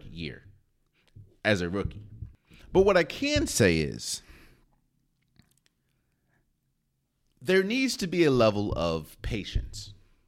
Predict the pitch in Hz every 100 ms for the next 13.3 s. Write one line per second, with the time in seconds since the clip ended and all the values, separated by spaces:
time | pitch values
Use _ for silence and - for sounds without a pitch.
0 | _ _ _ 104 90 120 101 - - 98
1 | 101 113 113 104 101 - 113 101 - 160
2 | 175 139 139 104 110 98 92 80 - 78
3 | 104 - _ _ _ _ _ _ _ _
4 | _ _ _ _ _ _ _ _ 127 113
5 | 123 147 180 185 156 - 104 90 82 73
6 | - - _ _ _ _ - 120 123 123
7 | 127 151 123 101 92 101 95 - 87 76
8 | 73 67 - - - _ - 104 117 123
9 | 113 107 - 107 92 - _ 90 104 101
10 | 82 85 82 80 76 78 76 - - _
11 | _ _ _ _ _ - 101 101 87 95
12 | 92 - 95 87 82 78 - - - 82
13 | 76 76